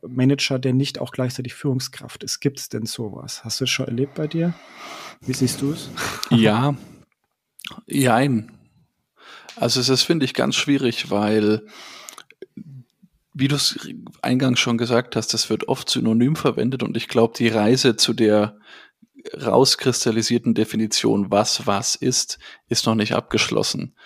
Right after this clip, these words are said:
Speaker 2: Also in vielen
Speaker 1: Mhm.
Speaker 2: Unternehmen wird's noch synonym verwendet, in vielen Unternehmen ist der Manager die Führungskraft. Ähm, aber eine Führungskraft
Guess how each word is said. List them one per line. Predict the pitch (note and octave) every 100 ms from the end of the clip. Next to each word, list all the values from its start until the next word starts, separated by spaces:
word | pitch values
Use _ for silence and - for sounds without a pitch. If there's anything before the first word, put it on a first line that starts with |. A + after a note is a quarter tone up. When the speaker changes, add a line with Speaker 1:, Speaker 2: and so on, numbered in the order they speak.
| - -
Speaker 2:
Also | - A#2
in | A2
vielen | C3 B2+
Speaker 1:
Mhm. |
Speaker 2:
Unternehmen | A#2 A#2 A2 A2 G#2+
wird's | C3 -
noch | C#3+
synonym | - B2+ B2+ C3
verwendet, | B2+ B2 A2+ A#2 G#2+
in | G#2
vielen | - - B2+ A#2+ -
Unternehmen | - G2+ A2 G2+ G2
ist | - -
der | G#2+
Manager | A2 G#2+ G2+ - A2
die | - G2+
Führungskraft. | - A2 B2 B2+ - C3 C3+ - - - _ - - - - - -
Ähm, | G#2 G2 G2+ G2+ -
aber | G#2
eine | G2+ G#2+
Führungskraft | - A#2+ A#2+ - A#2 A#2 -